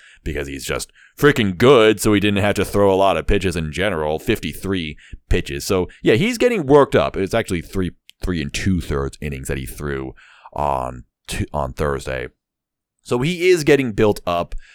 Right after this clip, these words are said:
The Royal, it does look like the Royals plan on making him the next fifth starter in this rotation. Uh, and, um,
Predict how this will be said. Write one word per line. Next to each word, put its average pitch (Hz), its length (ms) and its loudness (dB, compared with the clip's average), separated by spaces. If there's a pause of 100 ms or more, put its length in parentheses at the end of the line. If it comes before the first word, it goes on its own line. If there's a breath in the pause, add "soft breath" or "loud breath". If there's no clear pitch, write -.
(160 soft breath)
The 107 100 0
Royal, 120 280 6
it 107 140 2
does 123 260 2
look 117 200 0
like 107 240 2
the 110 80 -4
Royals 98 400 0
plan 95 320 -4
on 90 160 -6
making 87 360 -6
him 85 420 -6 (320 loud breath)
the 85 100 -6
next 101 480 -4 (240 soft breath)
fifth 117 400 0
starter 107 640 0 (200 soft breath)
in 101 180 -2
this 95 200 -4
rotation. 87 840 -6 (480 soft breath)
Uh, 80 160 -6 (100)
and, 87 260 -4
um, 85 380 -4